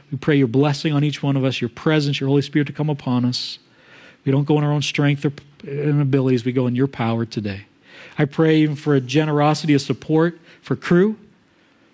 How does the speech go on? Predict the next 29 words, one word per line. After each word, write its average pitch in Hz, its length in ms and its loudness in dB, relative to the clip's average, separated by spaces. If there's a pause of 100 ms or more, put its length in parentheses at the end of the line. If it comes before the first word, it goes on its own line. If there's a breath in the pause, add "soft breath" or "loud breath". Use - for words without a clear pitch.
(580)
through 143 140 0
partnership 175 760 -2
with 117 120 -10
finances 165 760 0
and 120 140 -2
just 123 180 -2
being 143 200 2
involved 131 340 0
in 160 60 0
that 156 120 2
ministry. 165 500 -4 (920 loud breath)
Would 131 160 0
you 143 500 4 (500 soft breath)
just - 220 -10
wow 131 340 0
us 110 160 -6
with 110 140 -8
what 120 120 -2
you're 117 120 -2
gonna 120 160 0
do 113 180 0
this 113 160 -2
school 113 280 -2
year 95 260 -6 (160)
in 113 60 -6
the 110 60 -4
Brunswick 113 360 -2
High 110 100 -6
School - 280 -12